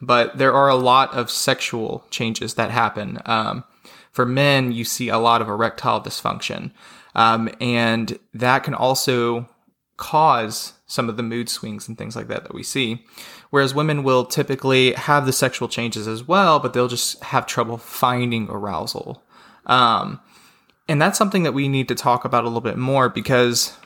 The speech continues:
you know, on top of the taboo subject like mental health, we also have the taboo about sexual health.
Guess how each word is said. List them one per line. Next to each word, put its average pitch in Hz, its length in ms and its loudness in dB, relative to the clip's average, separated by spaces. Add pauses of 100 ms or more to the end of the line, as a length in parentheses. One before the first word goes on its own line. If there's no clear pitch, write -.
(340)
you 131 140 -4
know, 127 100 2
on 131 100 2
top 165 220 0
of 156 100 0
the 131 80 2
taboo 131 440 0
subject 123 600 -2
like 120 260 -4
mental 110 280 -6
health, 151 400 2
we 117 80 -4
also 117 280 0
have 120 120 2
the 101 80 -4
taboo 117 500 0
about 107 280 -4
sexual 117 380 0
health. - 320 -8